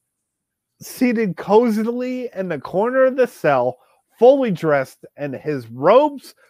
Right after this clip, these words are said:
with his Bible open on his lap. The chains had been, had been bandaged around his wrist just hours ago, lay in a neat coil next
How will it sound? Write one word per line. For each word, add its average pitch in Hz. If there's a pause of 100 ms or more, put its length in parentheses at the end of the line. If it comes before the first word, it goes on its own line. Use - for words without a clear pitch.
(140)
with 160
his 135
Bible 208
open 156
on 131
his 131
lap. 131 (400)
The 147
chains 220
had 165
been, 156 (380)
had 139
been 120
bandaged 214
around 185
his 180
wrist 151
just 175
hours 180
ago, 151 (320)
lay 170
in 170
a 147
neat 156
coil 156
next 131